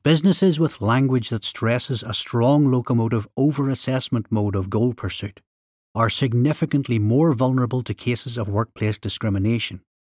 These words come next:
with serious implications for a company's employees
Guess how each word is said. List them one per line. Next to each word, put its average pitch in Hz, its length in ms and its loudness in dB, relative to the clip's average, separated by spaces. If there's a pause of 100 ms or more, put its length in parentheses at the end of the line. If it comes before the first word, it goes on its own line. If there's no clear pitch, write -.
(260)
with 113 220 0
serious 143 540 2
implications 143 800 0
for 127 160 0
a 113 40 0
company's 127 540 0
employees 101 760 0